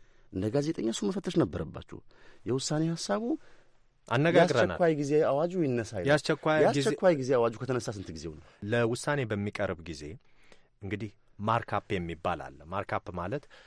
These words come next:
Speaker 2: ውሳኔ ሀሳቡ ላይ የሚለዋወጡ ቃላቶች ካሉ እነኛ ቃላቶች ተቀይረው የሚወጣ አረፍተ ነገር የተሻሻለ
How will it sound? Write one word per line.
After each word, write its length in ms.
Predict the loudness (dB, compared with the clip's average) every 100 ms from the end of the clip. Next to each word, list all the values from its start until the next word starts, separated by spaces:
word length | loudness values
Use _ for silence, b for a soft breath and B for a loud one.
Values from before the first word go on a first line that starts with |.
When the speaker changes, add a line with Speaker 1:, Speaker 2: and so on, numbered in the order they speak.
| b b b
Speaker 2:
ውሳኔ 400 | -8 -4 0 0
ሀሳቡ 400 | -2 -6 -2 -2 -2
ላይ 160 | -4 -4 -8 -2
የሚለዋወጡ 1000 | 0 2 0 0 2 4 2 2 -4 -6 -8
ቃላቶች 520 | -4 0 -2 -4 -10
ካሉ 300 | -4 -4 -4 -6 -10 b b -4
እነኛ 400 | 0 2 0 0
ቃላቶች 480 | 0 0 -2 -4 -6
ተቀይረው 560 | -6 -2 -2 -4 -6 -8 -12 b b b
የሚወጣ 480 | 0 2 4 2 2
አረፍተ 300 | 2 2 0 -2
ነገር 260 | -2 -2
የተሻሻለ 600 | -4 -4 -4 -2 0 0